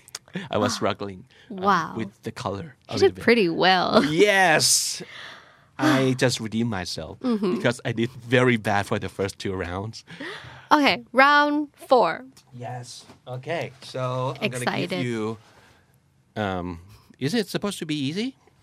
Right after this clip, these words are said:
Speaker 1: I think so. Yeah,
Speaker 2: Yeah.
Speaker 1: very easy, actually.
Speaker 2: Hopefully.
Speaker 1: Very easy. And I bet you have one of these yourself.
Speaker 2: Okay.
Speaker 1: Uh, just not different, like,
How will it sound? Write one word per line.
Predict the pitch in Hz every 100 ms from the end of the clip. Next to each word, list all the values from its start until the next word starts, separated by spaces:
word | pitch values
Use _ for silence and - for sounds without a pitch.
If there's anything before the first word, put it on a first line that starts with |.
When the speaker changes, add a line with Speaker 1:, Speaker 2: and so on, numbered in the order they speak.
| _ - - -
Speaker 1:
I | 117
think | 160 214
so. | - 101 101
Yeah, | 117 196
Speaker 2:
Yeah. | 185
Speaker 1:
very | 214 208
easy, | 190 208 123 92
actually. | 127
Speaker 2:
Hopefully. | 131 294 330 - 233 196 175 190 262 294
Speaker 1:
Very | 147 147 113
easy. | 104 110 - 87 82 - - - -
And | 127 110 107 - _ _ _
I | 160
bet | 139 185 180
you | 131
have | 135 139 131 -
one | 123 120
of | 104
these | 113 -
yourself. | 98 - 87 78 - -
Speaker 2:
Okay. | 220 - - -
Speaker 1:
Uh, |
just | 196 127 -
not | 107 107
different, | 101 - 92 87 -
like, | 90